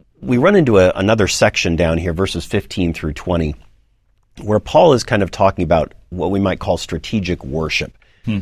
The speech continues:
Speaker 1: How can we, how can we practice that? What does strategic worship look like for, for people in Paul's day and for us today?
Speaker 2: Paul seems to be doing an interesting contrast here,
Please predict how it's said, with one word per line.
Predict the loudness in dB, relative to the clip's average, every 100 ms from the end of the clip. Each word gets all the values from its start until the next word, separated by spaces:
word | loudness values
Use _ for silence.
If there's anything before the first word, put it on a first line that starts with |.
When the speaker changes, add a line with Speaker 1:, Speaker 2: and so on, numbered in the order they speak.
| -6
Speaker 1:
How | -2 0
can | 0 0 0
we, | 2 2 0
how | -2 -4 -2
can | 0
we | 0
practice | 0 0 0 0 0
that? | 0 0
What |
does | 0 0
strategic | -4 -4 -4 -2 -4 -2
worship | -4 -2 -6
look | -6 -6 -4
like | -4 -4
for, | -8 -6 -2 0 -2 -8 _ _ _
for | -6
people | -2 -2 2
in | 0
Paul's | 2 2 2
day | 2 0
and | -2
for | -4
us | -6 -6
today? | -10 -10 -10 -14 -20 _ _
Speaker 2:
Paul | -2 -2
seems | 0 -2
to | 0
be | 0 0 -4 -4
doing | 0 0
an | 0 -4
interesting | 0 2 0 -2 -6
contrast | -10 -6 -4 -4 -6 -8 -8 -10
here, | -8 -8